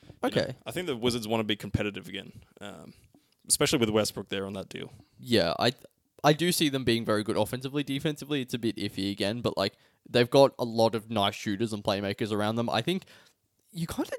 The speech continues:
Speaker 2: don't even need anyone to score other than Westbrook, Beal, and Bertans.
Speaker 1: Yeah.
Speaker 2: And everyone else, if you just get them to be kinda, like, role guys and, like, rebounders, defenders, playmakers,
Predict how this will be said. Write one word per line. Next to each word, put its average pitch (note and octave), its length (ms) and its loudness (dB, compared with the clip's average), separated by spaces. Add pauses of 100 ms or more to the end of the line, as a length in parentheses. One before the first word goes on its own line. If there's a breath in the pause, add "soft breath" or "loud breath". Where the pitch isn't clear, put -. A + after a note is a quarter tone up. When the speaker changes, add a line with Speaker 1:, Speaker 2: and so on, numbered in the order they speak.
Speaker 2:
don't B2 200 2
even B2+ 260 -4
need F#2+ 180 -6
anyone A2+ 340 -4
to A2 100 -6
score - 320 -2
other G#2 180 0
than A2+ 160 -2
Westbrook, F#2+ 380 -2
Beal, F#2+ 200 -2
and G2+ 100 -6
Bertans. - 480 -6 (140)
Speaker 1:
Yeah. - 200 -8 (260)
Speaker 2:
And G2+ 300 -8
everyone B2 280 2
else, A2+ 200 2
if B2+ 140 -4
you B2 60 -2
just A#2+ 200 -6
get A2 220 2
them A2+ 120 -4
to G#2+ 100 -8
be G#2+ 120 -4
kinda, G2 260 -4
like, F2 200 0
role G2+ 300 4
guys G#2+ 300 4
and, F#2+ 200 -2
like, C#2 220 -8 (840 soft breath)
rebounders, A#2 560 0
defenders, G#2 540 -2
playmakers, G#2 720 -2